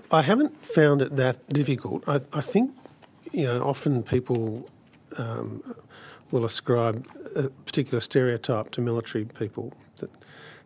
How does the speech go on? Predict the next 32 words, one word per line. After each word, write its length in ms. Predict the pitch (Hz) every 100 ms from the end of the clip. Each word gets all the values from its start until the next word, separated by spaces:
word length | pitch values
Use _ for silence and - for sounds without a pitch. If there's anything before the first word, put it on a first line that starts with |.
| -
that 100 | -
you 260 | 127 117 -
act 240 | 127 -
in 60 | 123
a 40 |
particular 440 | 107 - 110 113 107
way, 360 | 107 104 104
that 180 | 104 110
you 220 | 113 110
have 140 | 104 107
a 40 |
particular 400 | 104 - 113 113
style. 640 | - - 104 104 101 98 95 - - - - - -
And, 180 | 131 139
and 420 | 160 143 143 - - - - - - 50
I 220 | - 131
have 100 | 127
no 160 | 110 107
doubt 260 | 107 104 -
that 120 | - - _ _ _ -
my 200 | 139 113
style 360 | - 127 117
was 120 | 110 -
probably, 480 | - 113 113 110 - - - - - -
uh, 200 | 135 107 - - - _ -
you 140 | 143
know, 220 | - 127 - -
a 80 | 135
little 280 | 135 131 120
less 200 | 117 -
fluffy, 580 | 123 113 - 110 113
um, 460 | 143 110 107 104